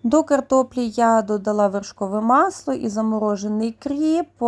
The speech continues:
нічого такого особливого не додаю. А, зазвичай я готую або картопляне пюре просто з маслом, або додаю ще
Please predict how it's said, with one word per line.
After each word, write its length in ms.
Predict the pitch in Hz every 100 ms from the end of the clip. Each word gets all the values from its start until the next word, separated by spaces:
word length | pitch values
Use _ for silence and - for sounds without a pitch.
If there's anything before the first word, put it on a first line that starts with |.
| 226 214
нічого 440 | 220 226 233 214
такого 420 | 208 - 202 208 233
особливого 720 | - 226 226 240 202 196 202
не 220 | 214 233
додаю. 640 | 202 190 196 214 294 311 - _ - - _ - -
А, 260 | - 208 208
зазвичай 680 | 202 220 208 226 277 277 240
я 140 | 226
готую 380 | 220 214 220 208
або 200 | 214 202
картопляне 640 | 220 220 214 202 214 202 190
пюре 360 | 208 208 190
просто 520 | 190 226 220 - 208
з 60 | 196
маслом, 580 | 240 302 339 294 285 269
або 460 | 202 180 196 262 269
додаю 600 | 196 175 190 208 240 262
ще 500 | - - 185 208